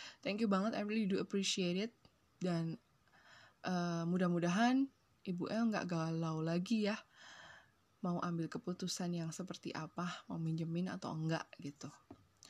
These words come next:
Dan buat Bu Ibu, cepet dong ambil keputusan juga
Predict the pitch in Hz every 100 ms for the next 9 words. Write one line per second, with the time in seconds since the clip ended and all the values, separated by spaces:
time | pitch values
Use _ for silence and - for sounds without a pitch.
0 | - - - - - - - - - 220
1 | 233 240 254 262 320 294 302 320 403 -
2 | - 247 - - - _ - _ _ -
3 | 247 247 233 247 277 247 226 226 220 220
4 | 233 240 214 208 180 196